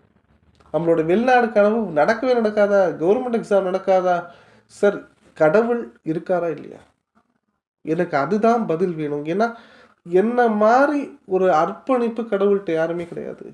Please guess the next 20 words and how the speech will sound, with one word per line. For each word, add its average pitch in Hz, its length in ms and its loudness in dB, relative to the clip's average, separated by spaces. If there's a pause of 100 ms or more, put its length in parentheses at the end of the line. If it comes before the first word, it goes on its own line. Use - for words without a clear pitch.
(120)
எவ்வளவு 220 540 0
தனுசு 233 320 -2
ராசிக்காரர்கள் 175 640 -2
ஆன்மீக 202 360 -2
சேவைகள் 156 440 -6
தெரி-, 170 320 -6
செய்யறாங்க 170 500 -2
தெரியுமா? 156 360 -10 (840)
நீங்க 165 220 0
ஆன்மீக 226 480 2
சேவை 180 400 0
செய்யற 170 300 -2 (120)
ஒவ்வொருத்தையும் 220 680 0
தட்டி 220 280 -2
பார்த்தீங்கன்னா 196 440 0
அது 170 120 -4
தனுசு 196 320 -4
ராசிக்காரர்களும் 170 720 -4
ஒருத்தங்களா 160 360 -8
இருப்பாங்க. 143 360 -12